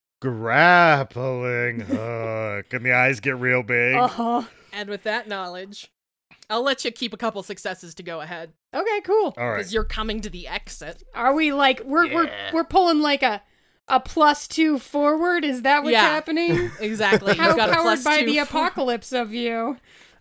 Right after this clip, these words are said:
Speaker 2: Uh, Grant, I'm sorry if we're not playing your game right, but
Speaker 3: Yeah, there's not that many
Speaker 2: it's
Speaker 3: rules.
Speaker 2: one page.
Speaker 3: <laughs>
Speaker 2: We're gonna, we're gonna make some stuff up.
Speaker 3: Okay.
Speaker 2: So, yes, so you're coming to the,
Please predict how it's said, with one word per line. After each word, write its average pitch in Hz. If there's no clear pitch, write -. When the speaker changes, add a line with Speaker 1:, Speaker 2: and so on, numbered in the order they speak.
Speaker 2:
Uh, 220
Grant, 262
I'm 240
sorry 330
if -
we're 208
not 214
playing 220
your 185
game 185
right, 160
but 277
Speaker 3:
Yeah, 294
there's 285
not 269
that 262
many 254
Speaker 2:
it's 226
Speaker 3:
rules. 233
Speaker 2:
one 311
page. 247
Speaker 3:
<laughs> 285
Speaker 2:
We're 233
gonna, 214
we're 226
gonna 190
make 185
some 170
stuff 156
up. -
Speaker 3:
Okay. 214
Speaker 2:
So, 170
yes, 233
so -
you're 226
coming 311
to 302
the, 311